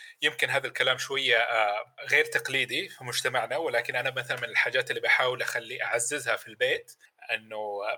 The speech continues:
مثلًا الحر-، يعني زي ما يقولوا، آه، الراحة في ال-، الحديث عن التغييرات البيولوجية.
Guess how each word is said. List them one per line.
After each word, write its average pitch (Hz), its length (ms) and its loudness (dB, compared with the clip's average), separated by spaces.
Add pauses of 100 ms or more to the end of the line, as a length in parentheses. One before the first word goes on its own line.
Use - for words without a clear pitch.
مثلًا 117 400 0
الحر-، 117 360 0 (160)
يعني 104 500 -2
زي 117 140 -2
ما 113 100 -6
يقولوا، 117 500 -2
آه، - 200 -2
الراحة 143 520 6
في 127 420 0 (440)
ال-، 107 220 -8
الحديث 127 680 0
عن 151 380 2 (200)
التغييرات 127 500 2
البيولوجية. 107 720 -2